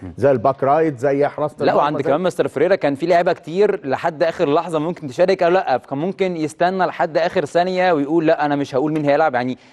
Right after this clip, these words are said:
Speaker 1: لحد ما القايمه اعلنت ما كانش حد
Speaker 2: مظبوط.
Speaker 1: عارف امام جاهز ولا لا،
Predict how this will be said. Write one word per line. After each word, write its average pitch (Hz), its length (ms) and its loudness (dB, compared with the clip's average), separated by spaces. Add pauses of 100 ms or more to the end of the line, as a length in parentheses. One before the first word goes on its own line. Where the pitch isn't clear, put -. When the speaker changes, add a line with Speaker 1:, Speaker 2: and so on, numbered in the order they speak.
(140)
Speaker 1:
لحد 170 280 0
ما 165 80 2
القايمه 165 340 2
اعلنت 139 360 -2
ما 123 60 -8
كانش 127 200 -2
حد 135 60 -2
Speaker 2:
مظبوط. 175 140 2
Speaker 1:
عارف 175 240 0
امام 156 220 -2
جاهز 147 240 0
ولا 127 140 2
لا، 139 280 0